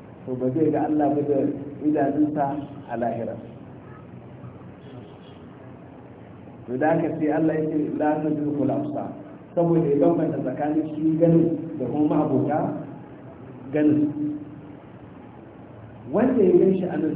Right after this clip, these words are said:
duniya, a matsayin sa na mai gani, sai ya gan shi, to, zai gan shi, shi da ganin sa a ranar tashin alkiyama.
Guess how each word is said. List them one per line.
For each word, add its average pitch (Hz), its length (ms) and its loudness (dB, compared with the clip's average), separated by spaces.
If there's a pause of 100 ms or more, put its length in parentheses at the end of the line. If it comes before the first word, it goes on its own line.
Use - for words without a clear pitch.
duniya, 135 340 2 (400)
a 131 80 -4
matsayin 165 380 0
sa 160 80 2
na 151 100 2
mai 135 240 4
gani, - 260 2 (1500)
sai 175 140 6
ya 170 140 10
gan 180 220 10
shi, - 480 0
to, 139 40 -4 (140)
zai 170 180 4
gan 170 220 4
shi, 156 100 -2 (100)
shi 165 140 2
da 160 80 4
ganin 165 320 2
sa 143 120 0
a 123 40 0
ranar 131 240 -4
tashin 139 280 -4
alkiyama. 101 420 -8